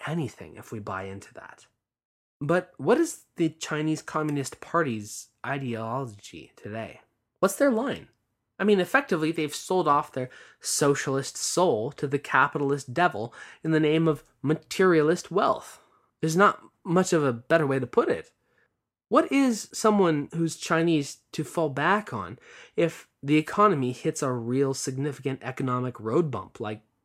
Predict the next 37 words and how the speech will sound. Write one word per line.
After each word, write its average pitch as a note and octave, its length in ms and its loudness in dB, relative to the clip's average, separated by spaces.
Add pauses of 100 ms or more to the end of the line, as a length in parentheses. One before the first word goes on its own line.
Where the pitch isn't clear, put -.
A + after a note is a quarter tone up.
(120)
oh, G#2+ 140 -6
say, F#2+ 380 -10
I G2+ 140 -8
don't G2 140 -10
know, G#2 200 -10 (340)
an B2 120 -2
enormous A#2 580 -2 (120)
housing C3 480 -2
bubble G#2 280 -4
that A#2+ 180 -10
people A#2+ 260 -6
have A2+ 240 -8
been A#2 160 -6
pouring B2 400 -2
their A2 160 -6
life A2+ 420 -8
savings D3+ 540 2
into A2+ 420 -6
for C3 120 -8
more C3 220 -2
than B2 140 -6
a A2+ 80 -6
decade A2+ 560 -4
because, A#2+ 320 -2 (160)
A, C3 320 2
they B2 160 -2
don't B2+ 280 -4
trust - 320 -6
the A#2 60 -4
banking B2 600 -6
and G#2+ 240 -8
the - 80 -16
stock - 480 -2
systems B2 400 -8
of G#2 80 -10
their G#2 120 -10
country, B2 560 -6